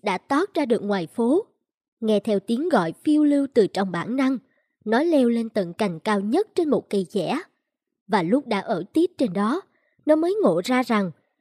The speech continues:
giờ trở xuống thật chẳng dễ như khi trèo lên. Vậy là bấm chặt móng vuốt vào cành cây, nó bắt đầu cất tiếng meo meo in ỏi để cầu cứu. Max, hồi ấy cũng còn bé xíu, đã trèo lên cây dẻ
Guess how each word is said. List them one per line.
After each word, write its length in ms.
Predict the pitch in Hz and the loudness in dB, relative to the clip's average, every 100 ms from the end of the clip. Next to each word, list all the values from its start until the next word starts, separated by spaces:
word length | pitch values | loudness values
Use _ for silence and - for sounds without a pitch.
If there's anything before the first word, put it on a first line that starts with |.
| _ _ | _ _
giờ 200 | 226 254 | 0 2
trở 220 | 226 214 202 | 4 2 2
xuống 380 | - 294 370 494 | 0 0 0 0
thật 300 | 285 175 - | 0 -2 -4
chẳng 260 | 151 214 302 | -4 -4 0
dễ 220 | 208 170 | 2 2
như 180 | 339 277 | 0 -2
khi 240 | - 226 - | 0 -4 0
trèo 200 | 214 165 | 0 0
lên. 280 | 175 262 247 _ _ _ _ _ _ _ | 0 0 -2 _ _ _ _ _ _ _
Vậy 240 | 190 190 175 | -2 0 2
là 300 | 214 214 202 - _ _ | 0 0 -2 -10 _ _
bấm 280 | - 226 302 - | -4 -2 -4 0
chặt 220 | 220 - | 0 0
móng 200 | 196 269 | -4 -2
vuốt 260 | 285 381 - | 4 4 4
vào 140 | 233 | 0
cành 220 | - 185 | 0 -6
cây, 300 | 135 233 247 208 _ _ _ _ | -4 0 0 -2 _ _ _ _
nó 100 | 320 | 0
bắt 260 | 349 - - | 0 -2 4
đầu 200 | 247 180 | 4 4
cất 240 | - 320 - | 2 0 0
tiếng 200 | 269 269 381 | -4 -2 0
meo 260 | 285 247 | 2 2
meo 300 | 233 247 240 - | 2 2 2 2
in 200 | 339 330 | 2 0
ỏi 380 | 311 170 180 330 - | -2 -4 -4 -6 -4
để 180 | 196 151 - | -2 -2 0
cầu 160 | 202 - | -2 0
cứu. 240 | - 233 359 - _ _ _ _ _ _ _ _ | 0 0 0 -4 _ _ _ _ _ _ _ _
Max, 320 | 233 254 330 - _ _ _ _ | -2 -2 -2 -8 _ _ _ _
hồi 220 | - 269 226 | 0 4 6
ấy 220 | 247 330 | 4 4
cũng 180 | - 196 | 4 4
còn 200 | 302 190 | 2 2
bé 160 | 196 254 | 0 0
xíu, 360 | - 262 330 427 _ _ | 2 4 4 2 _ _
đã 160 | 214 208 - | 0 0 2
trèo 180 | 240 175 | 2 4
lên 220 | 214 226 | 2 2
cây 180 | 240 214 | 0 2
dẻ 300 | 214 175 294 | 2 2 -2